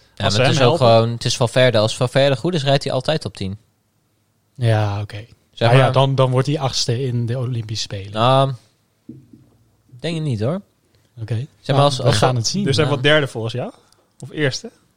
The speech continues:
Speaker 1: Dat zou maar zo kunnen. Het is wel Valverde, hè? Het
Speaker 2: Ja,
Speaker 1: is echt
Speaker 2: maar
Speaker 1: wel zo'n oude vos, hè? Die, die verleert zijn streken niet.
Speaker 2: Hij is wel echt zijn punch wel kwijt en hij heeft ook
Speaker 1: Ja.
Speaker 2: niet echt meer een, zo'n ausdauer dat hij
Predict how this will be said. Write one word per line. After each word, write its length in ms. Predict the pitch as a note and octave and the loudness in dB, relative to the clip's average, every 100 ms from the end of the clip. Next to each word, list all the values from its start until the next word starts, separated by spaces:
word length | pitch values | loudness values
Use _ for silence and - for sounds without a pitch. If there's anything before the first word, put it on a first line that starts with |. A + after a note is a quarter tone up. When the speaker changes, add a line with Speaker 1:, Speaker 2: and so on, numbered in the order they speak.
| _ _ _ _ _ _ _ - _ _ _ _ _ _ _ _ _ _ | _ _ _ _ _ _ _ -20 _ _ _ _ _ _ _ _ _ _
Speaker 1:
Dat 200 | - D3+ | -12 -2
zou 220 | G#3+ G#3 | -2 0
maar 140 | G3 | 0
zo 200 | F#3 A#3+ | 2 2
kunnen. 360 | A#3+ A#3 F3 A#2+ - _ _ _ | 2 -2 -2 -6 -8 _ _ _
Het 100 | - | -8
is 100 | D#3+ | -2
wel 160 | G#3 | -2
Valverde, 540 | G#3 F#3 E3+ G#3+ F3+ A#2+ | 0 -4 -4 -2 0 0
hè? 100 | C#3 | 0
Het 100 | D3+ | -2
Speaker 2:
Ja, 60 | D#3+ | -2
Speaker 1:
is 60 | |
echt 100 | E3+ | -2
Speaker 2:
maar 80 | G3+ | 0
Speaker 1:
wel 120 | F#3+ | 2
zo'n 180 | E3+ E3+ | 2 0
oude 280 | D#3+ F3+ D3+ | 0 0 0
vos, 260 | - D3+ B2 | 0 0 0
hè? 180 | C#3+ | -2
Die, 320 | F3+ D#3+ E3 - | -2 -4 -4 -8
die 120 | D#3+ | -10
verleert 260 | E3 E3+ D#3+ | -6 -4 -4
zijn 120 | D#3 | -6
streken 360 | E3 F3 E3 | -4 -6 -6
niet. 200 | G#2 C#3+ | -6 -6
Speaker 2:
Hij 120 | - G#2 | -8 -10
is 100 | B2+ | -8
wel 100 | B2+ | -10
echt 160 | - | -8
zijn 120 | - C3 | -8 -10
punch 280 | - D3 D3+ | -2 -2 0
wel 200 | C3+ B2 | 0 -2
kwijt 440 | - B2+ A#2+ A#2 A#2+ | -2 0 0 0 -4
en 280 | A2+ A2 | -8 -8
hij 140 | A2 A2 | -4 -2
heeft 180 | A#2 C3 | -2 -4
ook 80 | |
Speaker 1:
Ja. 60 | B2+ | -2
Speaker 2:
niet 140 | B2 | -2
echt 200 | A#2+ G#2+ | -4 -6
meer 220 | C3 B2 B2 | -6 -4 -4
een, 200 | B2 A#2+ _ _ _ _ | -6 -12 _ _ _ _
zo'n 640 | - A#2+ A#2+ B2+ C3+ B2 A#2+ _ _ | -14 -8 -4 -2 -4 -6 -10 _ _
ausdauer 640 | - B2+ C#3 C3 B2+ B2+ B2+ | -12 -4 -4 0 0 0 0
dat 160 | B2+ | -4
hij 160 | B2+ A#2 | -8 -10